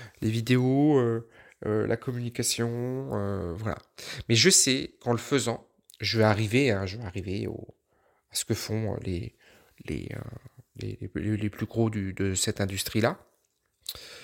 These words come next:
Mais je sais que ça va pas me mettre en énergie. Je sais que ça va me tirer vers le bas. Donc, en fait, je vais augmenter mes revenus considérablement dans cette activité-là. Je vais augmenter un petit peu mon temps de travail.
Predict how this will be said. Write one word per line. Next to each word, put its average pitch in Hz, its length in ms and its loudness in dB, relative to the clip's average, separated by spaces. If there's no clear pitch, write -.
Mais 117 100 4
je 120 140 6
sais 151 280 4
que 170 60 -4
ça 117 100 2
va 104 80 4
pas 135 120 -4
me 143 80 -4
mettre 147 180 -4
en 127 80 -2
énergie. 117 480 -4
Je - 140 -6
sais 143 220 2
que 143 60 -6
ça 110 100 2
va 104 80 2
me 110 60 -2
tirer 131 240 -6
vers 127 180 -6
le 117 80 -2
bas. - 260 -10
Donc, 110 260 2
en 113 80 0
fait, - 440 4
je - 200 -8
vais 104 120 0
augmenter 135 540 2
mes 117 100 0
revenus 110 500 -2
considérablement 104 840 0
dans 101 120 -8
cette - 200 -2
activité-là. 101 640 -2
Je - 100 -10
vais 107 80 0
augmenter 110 280 2
un 110 60 2
petit 107 120 -4
peu 110 100 -8
mon 101 100 -4
temps 104 120 -6
de 98 40 -8
travail. 151 440 -2